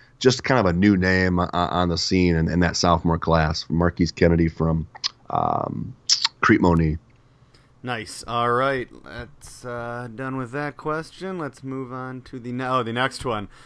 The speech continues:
Speaker 2: Rennell Chapman. This one came in, like, at one o'clock. We didn't have enough time to really do enough research. Um, "Congrats on fifty episodes," Rennell says. Thanks.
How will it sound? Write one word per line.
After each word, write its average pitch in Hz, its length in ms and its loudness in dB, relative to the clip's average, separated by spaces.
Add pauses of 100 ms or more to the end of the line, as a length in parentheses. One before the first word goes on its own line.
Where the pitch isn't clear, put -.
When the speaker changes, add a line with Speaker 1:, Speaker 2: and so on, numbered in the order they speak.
(120)
Speaker 2:
Rennell 147 300 2
Chapman. 135 500 4
This 139 100 -6
one 143 200 -4
came - 260 -6
in, 131 80 -2
like, 117 180 -2
at 107 100 -4
one 110 200 -2
o'clock. 104 460 -2
We 120 80 -6
didn't 127 100 -4
have 107 100 -6
enough 107 180 -8
time 110 340 -4
to 101 80 -4
really 101 360 -6 (1600)
do 120 140 -4
enough 110 260 -4
research. 101 640 -8
Um, 104 500 0 (180)
"Congrats 156 400 2
on 143 100 0
fifty 143 380 -2
episodes," 139 640 0
Rennell 131 240 -4
says. 165 560 -4
Thanks. 127 420 -10